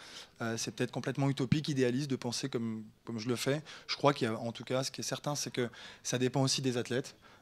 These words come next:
Euh, on a un Lucas Pouille qui arrive, qui est quinzième mondial, qui ne pense qu'à ça. Et, euh, il y a beaucoup d'argent, il a beaucoup d'argent, enfin on s'en fout. Mais on parle pas de ça, on parle de représenter son pays. Point barre.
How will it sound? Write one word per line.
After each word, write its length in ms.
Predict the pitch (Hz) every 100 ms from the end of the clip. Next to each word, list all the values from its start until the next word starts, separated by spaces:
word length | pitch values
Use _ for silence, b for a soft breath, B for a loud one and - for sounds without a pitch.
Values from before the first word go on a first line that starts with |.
| -
Euh, 100 | 120 -
on 140 | 123
a 40 | 127
un 160 | 127
Lucas 280 | 127 135 135
Pouille 300 | - 151 127
qui 120 | -
arrive, 240 | 120 123 131
qui 100 | 135
est 40 |
quinzième 320 | 131 127 131
mondial, 400 | 135 127 135 127 -
qui 100 | -
ne 60 | 131
pense 200 | 151 147
qu'à 120 | 156
ça. 240 | - 120 135 - _ _ _ _ _ _ _ -
Et, 180 | 120
euh, 120 | 120 113
il 60 |
y 40 | 113
a 40 |
beaucoup 200 | 117 131
d'argent, 340 | 117 107 107
il 80 | 127
a 60 | 110
beaucoup 200 | 113 120
d'argent, 240 | 113 107
enfin 180 | 117 120
on 40 |
s'en 160 | 110 127
fout. 160 | - 147
Mais 80 |
on 20 | 131
parle 160 | 147
pas 120 | 143
de 40 | 135
ça, 200 | 165 147 B B B B -
on 40 |
parle 180 | 131 156
de 80 | 120
représenter 460 | 117 - 120 147
son 140 | 160 120
pays. 320 | 147 170 151 - _ _ _ _ _ _ -
Point 160 | 127
barre. 480 | 135 151 127 107 113